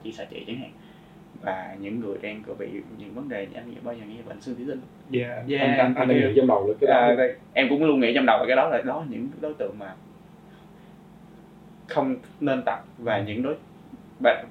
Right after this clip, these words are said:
Speaker 1: và thêm một đối tượng nữa em nhớ ra là những đối tượng là gặp những cái chứng về tim phức tạp.
Speaker 2: Ừ.
Speaker 1: Những chứng về tim phức tạp. Cơ bản là một strength coach, một trainer làm về performance. Thì những trường hợp đấy nên để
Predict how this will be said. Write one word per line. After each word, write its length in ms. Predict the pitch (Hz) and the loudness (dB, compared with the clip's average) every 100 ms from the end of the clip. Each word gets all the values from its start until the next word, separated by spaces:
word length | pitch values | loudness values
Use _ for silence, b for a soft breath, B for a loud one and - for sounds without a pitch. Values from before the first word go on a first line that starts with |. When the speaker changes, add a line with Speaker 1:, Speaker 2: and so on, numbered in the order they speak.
| - 120 | -16 -2
Speaker 1:
và 140 | 117 - | 0 2
thêm 140 | 147 | 2
một 60 | 160 | 4
đối 120 | 165 | 2
tượng 180 | 131 110 | 2 0
nữa 120 | 117 123 | -2 2
em 160 | 135 | 2
nhớ 180 | 139 170 | 4 2
ra 60 | 165 | 2
là 180 | 113 - B B B - - | -6 -10 B B B -20 -6
những 120 | 117 | -4
đối 80 | 139 | -2
tượng 240 | 131 104 104 | -2 -2 -6
là 60 | 110 | -6
gặp 140 | - - - - | -8 -8 -20 -14
những 160 | 131 110 | -8 -6
cái 100 | - | -2
chứng 140 | 147 175 | -2 0
về 120 | 131 | -2
tim 200 | 123 120 | -2 -4
phức 160 | 117 - | -6 -6
tạp. 180 | - - - - - | -4 -6 -10 -20 -12
Speaker 2:
Ừ. 60 | 120 113 110 - - - | -10 -10 -14 -18 -20 -14
Speaker 1:
Những 140 | 110 | -10
chứng 160 | 135 147 | -8 -6
về 80 | 120 | -6
tim 80 | 117 | -8
phức 160 | 156 - | -16 -12
tạp. 120 | 113 - - - - - - - - - | -14 -14 -20 -20 -20 -20 -20 -20 -20 -4
Cơ 120 | 135 | 2
bản 140 | 117 | 2
là 60 | 123 | 2
một 120 | 113 | -2
strength 240 | - 127 123 | -2 -4 -4
coach, 180 | - | -8
một 160 | 123 110 113 | -8 -10 -8
trainer 240 | 120 107 101 110 | -10 -12 -16 -18
làm 140 | 101 104 | -14 -10
về 80 | 107 | -10
performance. 560 | 104 123 120 98 - B B B B B - | -8 -8 -10 -14 -16 B B B B B -12
Thì 220 | 120 104 98 | -8 -8 -8
những 140 | 98 113 | -12 -10
trường 240 | 123 101 | -8 -8
hợp 140 | - - | -10 -12
đấy 160 | 110 127 147 - - - - | -10 -10 -14 -20 -20 -18 -8
nên 280 | 123 113 101 | -6 -6 -8
để 160 | 98 | -12